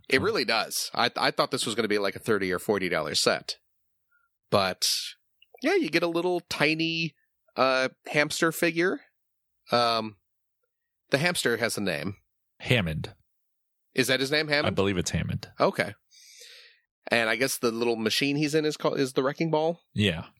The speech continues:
Speaker 1: I guess. I don't know. But, um,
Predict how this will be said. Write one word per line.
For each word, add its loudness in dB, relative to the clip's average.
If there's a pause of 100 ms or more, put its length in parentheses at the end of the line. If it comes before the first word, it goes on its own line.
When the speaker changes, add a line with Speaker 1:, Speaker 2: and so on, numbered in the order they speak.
(320)
Speaker 1:
I -10
guess. 0
I -2
don't 0
know. -4 (720)
But, 0
um, 0